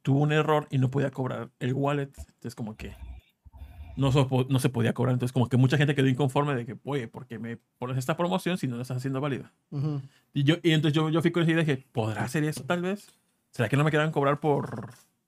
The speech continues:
Speaker 1: algún pedo de ellos?". Entonces en el grupo de,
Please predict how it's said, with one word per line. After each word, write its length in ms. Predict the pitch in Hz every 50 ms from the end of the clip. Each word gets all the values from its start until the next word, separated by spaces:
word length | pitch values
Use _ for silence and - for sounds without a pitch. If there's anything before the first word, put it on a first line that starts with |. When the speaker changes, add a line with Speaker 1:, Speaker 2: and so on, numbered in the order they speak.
| _ _
Speaker 1:
algún 360 | - 123 123 120 120 123 127 127
pedo 280 | 127 123 123 135 139
de 80 | 143 143
ellos?". 180 | 156 180 185 _ - _ - - - - _ _ _ _ _ _
Entonces 220 | 156 160 175 175 -
en 80 | 185 185
el 80 | 190
grupo 320 | 175 180 185 180 170 170 160
de, 320 | 147 143 143 143 135 139